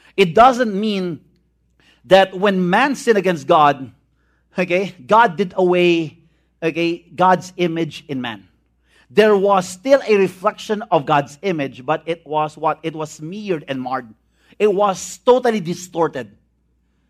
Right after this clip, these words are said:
But you can still see that man is a creation of God. As you can remember, when Adam and Eve sinned, okay, they were thrown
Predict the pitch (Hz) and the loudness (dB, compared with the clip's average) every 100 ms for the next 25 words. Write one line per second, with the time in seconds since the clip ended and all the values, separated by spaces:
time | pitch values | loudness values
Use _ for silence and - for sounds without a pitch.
0 | _ _ _ _ 240 247 240 208 - 240 | _ _ _ _ 2 4 2 -2 0 0
1 | - - 285 196 175 - - _ _ _ | 0 -4 -4 0 -2 -2 -18 _ _ _
2 | _ - 190 233 320 277 196 220 - 190 | _ -4 2 4 2 0 -2 -4 -2 0
3 | 165 160 185 165 - 196 127 - _ _ | 0 -2 -4 -2 0 -2 -6 -14 _ _
4 | _ _ _ _ 208 202 226 202 180 226 | _ _ _ _ -2 -2 -2 -2 0 0
5 | 269 196 185 185 214 214 185 185 208 202 | 2 2 2 0 0 0 0 -4 -8 -6
6 | 175 131 107 _ _ - - 269 190 156 | -4 -6 -14 _ _ -18 -4 -2 -2 -2
7 | 143 123 _ _ _ _ _ _ _ _ | -6 -10 _ _ _ _ _ _ _ _
8 | - 180 190 185 202 196 185 - 214 214 | -8 -4 -2 0 0 0 -2 0 0 0